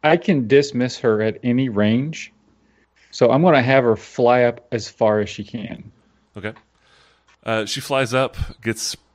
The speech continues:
Speaker 2: five feet into the webbing, and she get, she does get stuck. Uh, and it's very, very thickly obscured. I'm like, "This is very thick webbing up there." Um, she sees, uh, a couple of dead animals, like rats, or,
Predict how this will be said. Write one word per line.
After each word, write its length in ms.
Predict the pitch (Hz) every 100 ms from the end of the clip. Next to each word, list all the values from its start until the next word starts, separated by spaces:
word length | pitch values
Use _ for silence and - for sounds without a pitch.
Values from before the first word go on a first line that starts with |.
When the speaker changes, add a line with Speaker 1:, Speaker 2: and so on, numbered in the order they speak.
| _ -
Speaker 2:
five 440 | - 110 120 123
feet 460 | - - 117 - -
into 840 | 101 107 107 - 117 113 113 110 104
the 380 | 98 98 92 92 98 _ _ _ 95
webbing, 460 | 101 101 101 98 _ -
and 160 | 98
she 120 | - 82
get, 180 | 85
she 140 | - 101
does 200 | 90 82
get 120 | 80
stuck. 400 | - 80 71 _ _ _ - _ -
Uh, 300 | 90 87 87
and 140 | 98 95
it's 100 | 87
very, 440 | 110 107 107 101
very 380 | 87 - 95 92
thickly 360 | 87 95 - 82
obscured. 420 | 76 - 82 73
I'm 80 | 95
like, 140 | 95
"This 160 | 113 113
is 100 | 98
very 240 | 104 92
thick 220 | 82 87 -
webbing 280 | 78 73
up 100 | 73
there." 260 | - 76 76 _ - _ _ -
Um, 480 | 98 95 92 90 85
she 220 | - 123
sees, 760 | - 135 127 120 110 - - -
uh, 440 | 90 92 87 87
a 800 | 82 _ _ _ _ _ _ _
couple 240 | - 135 127
of 100 | 95
dead 220 | 104 104
animals, 340 | 104 113 123 120
like 160 | 92
rats, 600 | 90 80 85 - - - -
or, 480 | 82 80 80 80